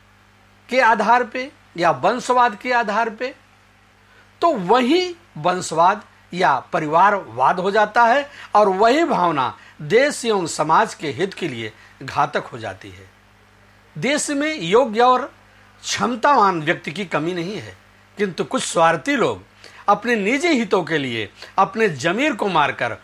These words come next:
वफादारी का परिचय देते हैं। शासन, प्रशासन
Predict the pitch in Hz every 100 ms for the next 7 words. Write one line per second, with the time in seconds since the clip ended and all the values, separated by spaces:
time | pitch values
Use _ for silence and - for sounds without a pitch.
0 | - _ 151 175 196 196 160 143 139 135
1 | 131 113 123 113 107 110 98 95 - _
2 | _ - 180 196 - 226 233 - _ _
3 | 180 180 175 196 196 214 214